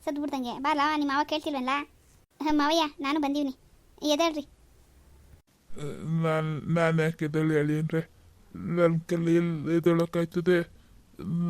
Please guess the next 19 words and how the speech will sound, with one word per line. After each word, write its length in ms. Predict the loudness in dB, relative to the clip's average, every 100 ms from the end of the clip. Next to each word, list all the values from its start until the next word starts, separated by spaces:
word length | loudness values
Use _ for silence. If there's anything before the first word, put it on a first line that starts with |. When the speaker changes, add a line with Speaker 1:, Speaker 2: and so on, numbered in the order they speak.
| 0 0
Speaker 2:
ನನ್ಗೆ 540 | 0 0 0 0 0 0 -4 _ _ _ -16 -16 -16 -8 0
ಆಸಕ್ತಿ 540 | 0 2 0 0 2 2
ಎಲ್ಬದೆ 460 | 2 2 4 4 4
ಅಳಿಯಂದ್ರೆ? 500 | 4 2 2 0 -2 -6 -20 -20 -20 -20 -20 -20 _ _ -8 0 2
Speaker 1:
ನಿನ್ಗೆ 280 | 2 4 4
ಆಸಕ್ತಿಯಾ 440 | 4 0 0 2 6
ವಾಪಸ್ 280 | 4 2 -2
ಕೊಡ್ಸಕ್ಕೆ 360 | -4 -4 -2 -2
ಅಂತನೆಯಾ 380 | 0 0 0
ನಾನ್ 240 | 0 2 2
ಬಂದಿರೋದು? 400 | 2 0 2 2 0 -2 _ -20 -16 0
ಬೇರ್ 160 | 2
ಬೇರ್ 140 | 4 2
ನೆದ್ದಿ, 260 | 0 0 0 0 -4 _ _ _
ಏ, 120 | -4 -2
ನನ್ 200 | 0 -2
ಕುಟೆ 240 | -2 0 2
ನಮ್ಮನೆಗ್ 320 | 2 0 0
ಬಾ. 60 | 2